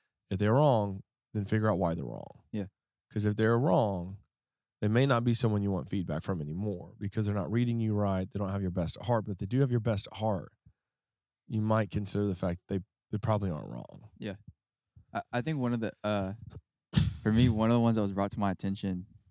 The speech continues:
Speaker 2: like, that I had way wrong for, like, the mo-, the majority of my life is I thought that I was, like, a structured person. And, like, everyone has to be structured to some degree, right? Like, the, the way you get anything done is, like, structure. But, like,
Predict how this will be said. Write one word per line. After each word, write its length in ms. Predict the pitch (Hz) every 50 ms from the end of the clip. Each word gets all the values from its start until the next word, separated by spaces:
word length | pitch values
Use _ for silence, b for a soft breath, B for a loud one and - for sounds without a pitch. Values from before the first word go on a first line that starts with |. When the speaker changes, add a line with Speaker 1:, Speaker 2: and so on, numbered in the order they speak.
| _ _ _ _ _ -
Speaker 2:
like, 220 | 101 98 87 87 90 -
that 140 | 98 85 -
I 100 | 101 107
had 220 | 117 113 95 98 95 165
way 520 | 131 104 110 113 113 117 117 110 104 98
wrong 340 | 95 92 90 85 82 85 95 -
for, 80 | 110
like, 120 | 104 101 - _
the 80 | -
mo-, 240 | 95 104 101 107 - -
the 100 | 98 107
majority 240 | 104 101 101 101 104
of 60 | 104
my 60 | 98 92
life 240 | 90 87 85 82 -
is 100 | - 101 107
I 80 | 101
thought 240 | - - 120 147 -
that 100 | - 131
I 40 | 113
was, 120 | 107 101
like, 80 | 104 -
a 40 | -
structured 500 | - - - 104 101 - - 104 85 -
person. 400 | - 95 90 - - 73 71 -
And, 160 | - 113 120 117
like, 140 | 117 110 -
everyone 300 | - 151 156 151 143 123
has 140 | 127 127 120
to 60 | -
be 40 | 113
structured 380 | - - 110 104 - 107 101 98
to 60 | 98
some 440 | - 104 104 101 98 95 95 - - _ -
degree, 260 | 87 92 95 92 87
right? 180 | 85 90 95 -
Like, 140 | - 95 -
the, 140 | - 104 - -
the 120 | 101 101
way 140 | 107 120 120
you 40 | 120
get 120 | 110 110 92
anything 320 | 101 101 - 101 90 92
done 180 | 92 90 87 87
is, 60 | 90
like, 160 | 87 - -
structure. 400 | - - 98 92 - - 85 82 - b b b b b -
But, 100 | 110 104
like, 100 | 104 101